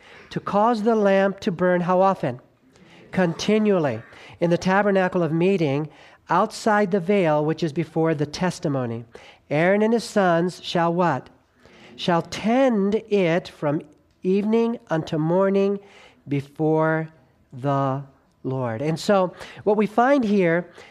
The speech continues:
uh, right now is, is actually the subject of our study today, which is that oil. That oil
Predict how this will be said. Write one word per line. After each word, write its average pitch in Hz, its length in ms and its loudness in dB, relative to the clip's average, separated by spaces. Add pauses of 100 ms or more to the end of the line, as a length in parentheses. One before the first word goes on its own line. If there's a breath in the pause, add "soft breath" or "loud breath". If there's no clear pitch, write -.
(120)
uh, 151 140 0
right 196 240 0
now 202 260 2
is, 180 320 0
is 185 220 -4
actually 220 360 0
the 175 100 0
subject 208 520 -2
of 160 100 -2
our 151 60 -2
study 175 280 -2
today, 165 320 0
which 147 240 -4
is 160 80 -2
that 170 180 -2
oil. 180 300 0
That 220 220 0
oil 185 640 2